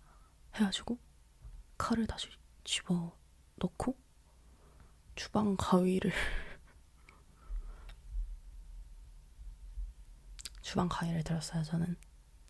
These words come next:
근데 저희 친오빠는 지가 더 좋은 무기를 들었어요. 뭐냐면 그 칼 가는 거 있잖아요. 이렇게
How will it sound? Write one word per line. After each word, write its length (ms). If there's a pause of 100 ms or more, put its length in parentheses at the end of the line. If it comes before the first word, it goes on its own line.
(320)
근데 420 (100)
저희 240
친오빠는 580 (1700)
지가 280
더 120
좋은 320
무기를 280
들었어요. 400 (240)
뭐냐면 340 (300)
그 320 (840)
칼 220
가는 260
거 60
있잖아요. 440 (120)
이렇게 280